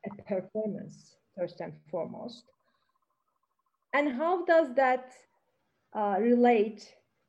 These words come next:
to poetry as an intimate act of contemplation, if you will? So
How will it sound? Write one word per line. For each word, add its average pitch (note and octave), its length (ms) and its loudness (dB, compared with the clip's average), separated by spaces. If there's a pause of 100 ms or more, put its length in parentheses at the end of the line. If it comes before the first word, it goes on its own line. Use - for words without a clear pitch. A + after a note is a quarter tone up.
(260)
to B3 100 -8 (300)
poetry A#3+ 580 0
as A3 180 -2
an A#3 220 -2 (140)
intimate B3 600 -6 (440)
act G3+ 460 -4 (680)
of G3 260 -4 (400)
contemplation, G3+ 920 -10 (480)
if - 160 -20
you - 120 -10
will? - 240 -14 (560)
So G#3+ 380 2